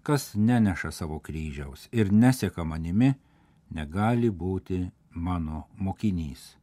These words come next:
Kas iš jūsų, norėdamas pastatyti bokštą, pirmiau atsisėdęs neskaičiuoja išlaidų, kad įsitikintų,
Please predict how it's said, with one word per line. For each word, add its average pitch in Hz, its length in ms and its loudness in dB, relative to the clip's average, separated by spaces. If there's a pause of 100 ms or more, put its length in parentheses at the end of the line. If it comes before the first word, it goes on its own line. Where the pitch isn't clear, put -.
(380)
Kas 131 240 2
iš 156 240 0
jūsų, 120 640 4
norėdamas 110 640 4
pastatyti 131 580 2
bokštą, 107 600 0 (400)
pirmiau 135 340 4
atsisėdęs 123 800 2
neskaičiuoja 117 1120 0 (260)
išlaidų, 92 640 -2 (100)
kad 95 160 -4
įsitikintų, 131 1000 0